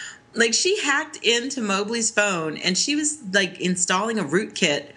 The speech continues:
<laughs> just that fast.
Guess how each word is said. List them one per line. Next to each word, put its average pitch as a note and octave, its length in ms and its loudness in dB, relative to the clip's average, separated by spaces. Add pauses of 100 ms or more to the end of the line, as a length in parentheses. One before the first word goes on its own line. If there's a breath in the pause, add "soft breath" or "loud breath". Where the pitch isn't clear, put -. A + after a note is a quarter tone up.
(300 loud breath)
<laughs> - 1400 -2
just C#4+ 400 0
that A3 240 -2
fast. - 600 -2